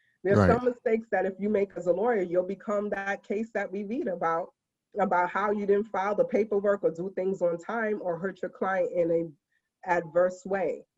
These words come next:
Speaker 2: Mm-hmm.
Speaker 1: So you, there are mistakes that you can bounce back from, and there's some mistakes you make, there's no bouncing back. You're gonna have to take that loss,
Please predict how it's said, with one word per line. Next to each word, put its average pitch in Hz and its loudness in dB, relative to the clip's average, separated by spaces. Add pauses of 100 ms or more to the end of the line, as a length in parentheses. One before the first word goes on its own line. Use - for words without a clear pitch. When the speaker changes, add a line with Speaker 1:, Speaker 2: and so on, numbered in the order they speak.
Speaker 2:
Mm-hmm. 98 6
Speaker 1:
So 175 4
you, 190 0
there 185 2
are 190 2
mistakes 220 0
that 175 0
you 185 -4 (240)
can 180 -2
bounce 175 0
back 185 0
from, 170 0
and 160 0
there's 170 2
some 202 -2
mistakes 175 -2
you 175 -4
make, 175 2
there's 160 0
no 170 0
bouncing 165 -4
back. 156 -4
You're 156 -6
gonna 165 -4
have 165 -10
to 165 -6
take 180 -4
that 170 -4
loss, 170 -4